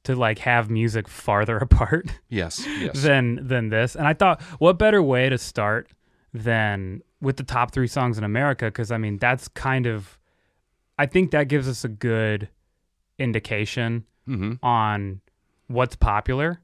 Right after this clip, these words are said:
Speaker 2: Mm-hmm.
Speaker 1: C-, and, like, uh, it worked out perfect 'cause you were kinda looking back to some stuff. I was in the very right now.
Speaker 2: Mm-hmm.
Speaker 1: It kinda shows us where America and a lot of countries are in terms of their music taste.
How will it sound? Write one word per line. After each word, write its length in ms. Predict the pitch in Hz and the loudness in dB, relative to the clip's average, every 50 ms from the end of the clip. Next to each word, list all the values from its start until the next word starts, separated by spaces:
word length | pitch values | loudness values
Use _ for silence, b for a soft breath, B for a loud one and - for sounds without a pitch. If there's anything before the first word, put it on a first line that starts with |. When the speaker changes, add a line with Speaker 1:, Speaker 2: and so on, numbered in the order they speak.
| _ _ 120 | _ _ -8
Speaker 2:
Mm-hmm. 220 | 113 90 90 104 | -6 -6 -2 2
Speaker 1:
C-, 120 | 185 185 180 | 2 2 2
and, 160 | 180 165 165 | 2 0 2
like, 220 | 160 151 139 131 - - | 2 0 0 -2 -4 -10
uh, 140 | - 165 - | -10 -10 -6
it 80 | 185 170 | -6 -4
worked 260 | 151 147 170 160 - | -2 0 -2 0 0
out 140 | 160 143 131 | -2 0 2
perfect 260 | 139 139 127 135 123 | 0 0 0 -4 -6
'cause 120 | - 131 117 | -6 -6 -4
you 80 | 127 | -2
were 80 | 135 135 | -2 -2
kinda 240 | 123 - 131 123 120 | -2 -2 -2 -2 -2
looking 240 | 113 107 - 98 98 | -2 -4 -6 -6 0
back 280 | 110 135 151 156 - - | 2 2 2 2 0 -4
to 100 | - 143 | -6 -6
some 180 | - 147 135 | -4 -4 -6
stuff. 400 | 127 - - 135 127 123 120 110 - | -6 -4 -4 -2 0 0 -2 -4 -4
I 140 | - 127 123 | 0 0 0
was 320 | 127 127 120 110 107 131 _ - _ | 0 0 -4 -6 -8 -18 _ -20 _
in 200 | - 156 123 113 | -8 -6 -6 -6
the 100 | 104 101 | -6 -8
very 320 | 95 95 110 113 110 107 107 | -10 -6 -4 -2 -2 -2 -2
right 240 | 101 107 101 95 92 | -2 -2 -4 -4 -4
now. 420 | 104 107 123 135 139 139 139 139 B B B B | -4 -2 -2 0 0 -2 -4 -4 B B B B
Speaker 2:
Mm-hmm. 260 | 123 101 104 131 160 | -6 -4 -2 -2 -2
Speaker 1:
It 80 | 156 | 0
kinda 220 | - 226 262 294 311 | 2 2 2 2 2
shows 340 | - - 160 160 180 180 175 | 2 2 4 4 4 4 2
us 200 | 156 139 - - | 0 -2 -4 -6
where 580 | 127 120 123 127 131 131 127 123 120 120 117 - _ _ _ _ _ _ _ _ _ _ _ | -4 -2 0 2 2 2 2 2 0 -2 -4 -6 _ _ _ _ _ _ _ _ _ _ _
America 640 | - 123 113 107 110 120 127 135 - 139 131 131 131 135 | -6 -4 -2 2 2 2 2 0 0 -2 -2 -2 -2 -4
and 100 | 120 110 | -6 -6
a 40 | 107 | -6
lot 240 | 101 104 110 131 139 | -6 -2 0 0 0
of 100 | 127 - | 0 -2
countries 460 | - 139 135 135 123 - 120 107 - | -2 -2 -2 -2 -2 -2 -4 -4 -4
are 540 | 131 120 117 123 120 107 98 98 98 95 _ _ _ _ _ _ _ - | -6 -4 -2 0 0 0 -2 -4 -8 -10 _ _ _ _ _ _ _ -8
in 100 | 127 113 | -6 -2
terms 240 | - 127 131 127 | -2 0 0 0
of 80 | 113 110 | -2 -2
their 140 | 104 101 98 | -4 -4 -4
music 340 | 98 107 120 120 107 95 - | -2 -2 -2 -2 -4 -8 -10
taste. 520 | - 101 85 90 92 - - - _ - | -12 -14 -12 -14 -16 -18 -20 -20 _ -20